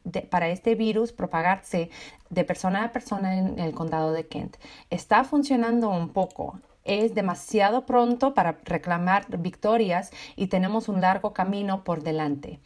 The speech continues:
Pero estamos tentativamente sorprendidos en este momento que no hemos visto el comienzo de los aumentos que hemos visto en el otro lado del estado. Así que, por favor, sigue haciendo lo que están haciendo. Voy a enviar un recordatorio hoy en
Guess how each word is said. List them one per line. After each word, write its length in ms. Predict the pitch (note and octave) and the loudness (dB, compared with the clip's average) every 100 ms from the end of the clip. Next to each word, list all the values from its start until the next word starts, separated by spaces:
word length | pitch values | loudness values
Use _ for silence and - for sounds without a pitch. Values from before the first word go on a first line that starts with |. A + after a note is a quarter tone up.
| - - - | -20 -20 -8
Pero 200 | - A3 | 0 0
estamos 460 | G#3 - A#3 C#4 C#4+ | 2 0 2 2 2
tentativamente 840 | G3 F#3 - A3 A#3+ A#3 A#3+ C#4+ | -2 -2 0 2 2 2 0 -4
sorprendidos 920 | - F3+ - D#3+ E3 G#3+ B3 A3+ A#3+ | -4 -6 -4 -4 -2 0 0 0 -2
en 60 | F3+ | -6
este 200 | E3 E3+ | -4 -4
momento 600 | D#3+ D#3 D3+ D3 G3+ B3 | -4 -2 -2 0 -2 -2
que 100 | F3 | -2
no 220 | E3+ F3 | -2 0
hemos 260 | G3+ A#3 G#3+ | 0 -2 0
visto 360 | A3+ A3 G#3 | -2 -2 -2
el 120 | G3+ | -2
comienzo 560 | - E3+ F#3 G#3+ G#3 F3 | -2 -2 0 -2 -2 -2
de 120 | E3 | -2
los 200 | D#3+ D#3+ | -2 -4
aumentos 600 | D#3+ E3 G3 G3+ F#3+ E3+ | -4 -2 -2 -2 -4 -6
que 100 | - | -4
hemos 260 | E3+ A3 G#3+ | -2 -2 -2
visto 400 | A3 F#3+ G3 G3 | -4 -2 -2 -2
en 100 | E3 | -4
el 100 | D#3+ | -4
otro 240 | D#3+ E3+ E3+ | -4 -2 -2
lado 300 | D#3+ D#3+ E3 | 0 0 0
del 160 | D3 | 0
estado. 480 | C#3+ - - - - - - - - | -2 -2 -2 -2 -8 -12 -18 -16 -12
Así 260 | - F3 G3+ | -4 0 2
que, 100 | G3+ | 0
por 140 | F#3 F#3+ | -2 0
favor, 420 | F#3 G3 A3+ A#3+ | 2 6 6 4
sigue 460 | - A#3+ A#3+ C4 | 0 0 0 2
haciendo 600 | A#3+ G3 G#3 A3+ B3 C4 | 2 0 0 2 4 2
lo 140 | C4 F#3 | 0 -2
que 80 | D#3+ | -4
están 300 | - F3 F#3+ | 0 0 0
haciendo. 580 | F#3+ - D#3 C#3+ C#3+ - - - - | -4 -2 -2 -2 -8 -10 -18 -20 -2
Voy 220 | F#3 A3+ | 2 4
a 100 | A#3+ | 4
enviar 540 | A#3+ G#3 G3 G3 A#3+ C#4 | 2 2 4 4 4 2
un 140 | G#3 | 0
recordatorio 880 | F#3+ G3 F3 F3 - G3+ G#3+ A#3 - | 0 0 0 0 0 2 4 0 0
hoy 400 | - F#3 G#3 D4 - | 0 2 2 -2 -2
en 400 | F#3+ F3+ E3+ | -2 -2 -4